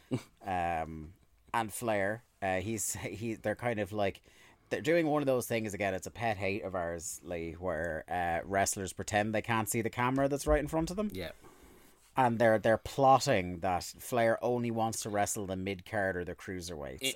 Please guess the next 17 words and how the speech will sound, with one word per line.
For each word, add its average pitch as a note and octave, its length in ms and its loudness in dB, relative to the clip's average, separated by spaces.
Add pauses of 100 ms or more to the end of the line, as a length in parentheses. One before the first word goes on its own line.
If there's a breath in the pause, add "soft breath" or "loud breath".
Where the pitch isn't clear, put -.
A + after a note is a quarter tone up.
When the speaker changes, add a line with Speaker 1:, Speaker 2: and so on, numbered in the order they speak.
Speaker 2:
and G2 140 -4
Speaker 1:
I, F#2 60 -2
Speaker 2:
then F#2 80 -6
go F#2 140 -4
party F#2+ 340 -4
with E2 120 -10
Arn. E2 400 -6
Speaker 1:
in C3+ 160 4
the B2 80 8
back B2 360 4
of A#2+ 120 4
the A#2 100 6
arena G#2+ 360 4
where G2 220 0
everybody G2 560 0
is. E2+ 340 -4 (540)
Speaker 2:
Yes. - 380 -6